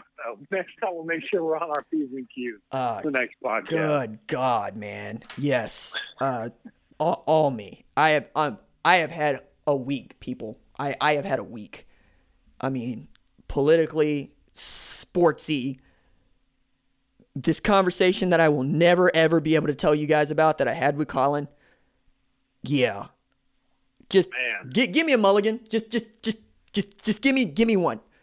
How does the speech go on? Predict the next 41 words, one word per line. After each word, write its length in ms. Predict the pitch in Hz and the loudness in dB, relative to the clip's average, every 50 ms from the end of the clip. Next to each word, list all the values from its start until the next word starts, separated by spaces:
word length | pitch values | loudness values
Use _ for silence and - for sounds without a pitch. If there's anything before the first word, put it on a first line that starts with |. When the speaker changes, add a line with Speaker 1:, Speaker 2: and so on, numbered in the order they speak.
| _ - | _ -14
Speaker 2:
Especially 320 | - - - 240 233 254 240 | -2 2 2 4 4 4 2
on 60 | 220 | 2
the 60 | 214 | 2
Kyrie 280 | - 220 202 190 185 160 | 4 4 4 4 4 2
Jackson 340 | 151 165 156 - - 139 | 2 0 0 0 -4 -8
stuff. 200 | 135 - 113 - | -6 -6 -6 -4
Just, 220 | - - 175 - - | -2 -4 -4 -4 -4
just, 260 | 196 - - _ - | -8 -8 -10 _ -4
just, 140 | - 214 - _ _ - | -4 -4 -4 _ _ -12
just 180 | - 214 - - | -12 -2 2 2
let 100 | 262 247 | 4 4
me 80 | 220 | 2
have 200 | 180 185 139 - | 0 -2 -2 -4
this. 300 | - 82 - - - - _ _ _ _ _ _ _ _ _ _ _ - - | -6 -6 -6 -6 -6 -8 _ _ _ _ _ _ _ _ _ _ _ -4 -2
I 80 | 170 175 | -2 0
need 160 | 185 190 185 | 0 0 0
a 40 | 175 | 0
moment. 280 | 156 139 131 101 - _ _ _ - 147 | 0 -2 -2 -4 -8 _ _ _ -4 0
All 60 | 151 | 2
right. 260 | 165 180 180 180 - _ - - - - - | 2 2 2 0 -4 _ -20 -20 -20 -20 -4
Follow 400 | - - - - - 311 311 320 | 4 6 8 10 10 10 8 6
S-, 220 | - - - - | 4 2 0 0
Colin 460 | - - - - 247 233 240 233 226 220 - | 0 2 4 6 6 6 6 4 2 2 4
on 200 | 208 208 208 202 | 4 4 2 2
Twitter 400 | - - 208 214 202 208 202 196 185 | 0 0 2 4 6 6 6 6 4
at 180 | 180 180 - | 4 2 2
C 260 | - - 220 220 190 220 | -2 -4 -2 -4 -4 -2
Kennedy 440 | - - 220 196 196 196 180 190 175 | -2 0 0 2 2 0 0 -2 -4
two 180 | - 175 180 | -6 -6 -8
four 280 | 170 - - 175 165 170 | -8 -4 -2 -2 -2 -2
seven, 520 | - - - 247 233 226 233 226 214 208 - - - - _ _ - | -2 0 4 6 8 8 8 6 2 0 -8 -16 -20 -20 _ _ 2
at 180 | 190 180 - | 2 2 2
C 280 | - - - 226 226 226 | 0 -2 0 0 0 0
Kennedy 360 | 226 220 220 214 202 208 202 | 0 0 0 0 0 -2 -4
two 180 | 185 - 185 175 | -4 -4 -6 -6
four 180 | - - 175 165 | -2 -2 -2 -2
seven. 360 | - - - 202 202 196 196 | 0 2 4 4 4 4 2
He's 160 | 190 170 - | -2 -6 -6
doing 260 | - 185 180 175 165 - - | -4 -2 -2 -2 -2 -2 0
excellent 460 | 147 190 185 - - 190 185 160 151 | 2 2 2 0 -2 -4 -4 -4 0
work 320 | 160 170 170 170 165 - | 2 4 4 4 4 0